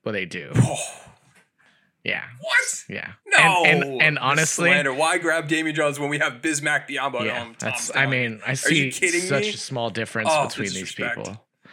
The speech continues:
Speaker 1: Um,
Speaker 2: <laughs>
Speaker 1: Gorgie
Speaker 2: Disrespect.
Speaker 1: Dang. Um,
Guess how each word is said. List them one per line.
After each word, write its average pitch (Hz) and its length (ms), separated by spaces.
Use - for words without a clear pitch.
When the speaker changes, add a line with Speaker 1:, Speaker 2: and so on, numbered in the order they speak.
Speaker 1:
Um, 95 580
Speaker 2:
<laughs> - 120
Speaker 1:
Gorgie 135 140
Speaker 2:
Disrespect. 107 40
Speaker 1:
Dang. 117 520
Um, 92 680